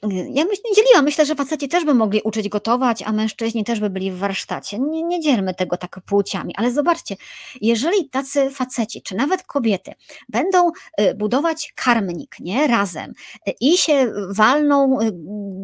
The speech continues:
młotkiem w palec i rzucą tam brzydkim słowem, ale proboszcz będzie ten karmnik tam też budował, nie?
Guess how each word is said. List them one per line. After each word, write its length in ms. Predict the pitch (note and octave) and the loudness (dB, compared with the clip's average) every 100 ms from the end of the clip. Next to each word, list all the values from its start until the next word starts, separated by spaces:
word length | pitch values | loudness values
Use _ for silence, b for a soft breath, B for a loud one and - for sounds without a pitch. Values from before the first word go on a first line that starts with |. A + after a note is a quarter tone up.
| A3 A3+ G#3+ G#3 | -4 -2 -2 0
młotkiem 600 | A3+ A3+ D#4 - D#4 D4 | 4 6 4 4 0 0
w 140 | C4 | -2
palec 500 | - B3+ G3 D3+ - - | -2 2 2 0 -2 -4
i 200 | A3 - | -4 -2
rzucą 380 | G#3 C#4 G4 F4 | -2 -2 -2 -2
tam 160 | D4 | 0
brzydkim 380 | B3 C4 - C4 | 0 -2 -2 -2
słowem, 440 | B3+ A3+ G3+ E3+ - B B | 0 0 0 -2 -8 B B
ale 180 | - G#3+ | 0 0
proboszcz 560 | G#3+ C#4 E4+ G#3 A#3 E3+ | 0 2 2 2 -2 -2
będzie 260 | A#3 C#4 | 0 0
ten 200 | D4 A#3 | 0 -2
karmnik 400 | A3 A#3+ C#4 C#4+ | -2 0 2 0
tam 180 | - A#3+ | 0 0
też 200 | C#4 F#4+ | 2 2
budował, 580 | C4 A#3+ G#3+ G3+ E3+ G2+ | 4 2 4 2 0 -4
nie? 280 | B2+ E3 | -6 -2